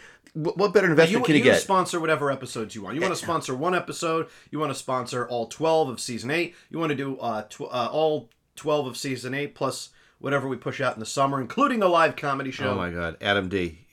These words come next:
Speaker 1: you're just a giving guy. You keep on giving. You know what? When you know what you're done giving, you know, you know what happens? You, you just say, "I'm done. I'm not gonna give anymore."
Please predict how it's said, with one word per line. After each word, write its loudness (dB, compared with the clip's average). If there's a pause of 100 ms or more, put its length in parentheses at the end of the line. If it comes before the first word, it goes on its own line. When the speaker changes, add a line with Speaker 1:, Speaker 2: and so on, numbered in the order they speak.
(580)
Speaker 1:
you're -2
just -4
a -2
giving -2
guy. 4 (100)
You -8
keep -6
on 2
giving. 2 (260)
You -2
know 6
what? 2
When -2
you 2
know 4
what -4
you're 0
done 2
giving, -2
you -6
know, 2
you -6
know -2
what 4
happens? -2 (120)
You, -2
you 0
just -2
say, 4
"I'm 2
done. 6
I'm 4
not 4
gonna 2
give 4
anymore." 4